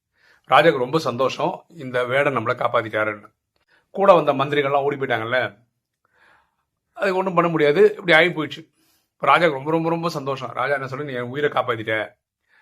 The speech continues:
அதனால வந்து என்னோட ராஜ்யத்துல பாதி உனக்கு தந்துடுறேன்" அப்படின்றார். அப்ப வேடன் சிரிச்சுக்கிட்டே, "நான் இதெல்லாம் எனக்கா, இதுக்கெல்லாம் பண்ணல, நான் ஒரு வேடன்,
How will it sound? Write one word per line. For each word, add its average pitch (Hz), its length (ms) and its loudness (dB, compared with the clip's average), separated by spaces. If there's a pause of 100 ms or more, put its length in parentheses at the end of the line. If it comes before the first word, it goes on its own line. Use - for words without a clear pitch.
(140)
அதனால 127 280 -4
வந்து 135 260 -2
என்னோட 117 120 -2
ராஜ்யத்துல 131 480 0
பாதி 123 200 -2
உனக்கு 107 300 -10
தந்துடுறேன்" 107 260 -8
அப்படின்றார். 98 380 -14 (600)
அப்ப - 160 -12
வேடன் 208 260 -4
சிரிச்சுக்கிட்டே, 156 680 -6
"நான் 113 180 -4
இதெல்லாம் 117 320 -4
எனக்கா, 113 460 -4
இதுக்கெல்லாம் 117 400 -6
பண்ணல, 110 460 -4 (760)
நான் 135 180 0
ஒரு 156 140 0
வேடன், 143 480 0